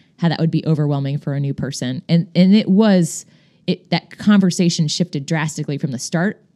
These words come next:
and my defensiveness to the end. And once again, not making it about myself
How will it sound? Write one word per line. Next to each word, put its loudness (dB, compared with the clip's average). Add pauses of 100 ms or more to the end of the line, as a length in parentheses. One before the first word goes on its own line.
(140)
and 0
my -2
defensiveness 2
to -2
the -8
end. 2 (380)
And 0
once -2
again, 2
not -4
making 4
it 6
about 2
myself 0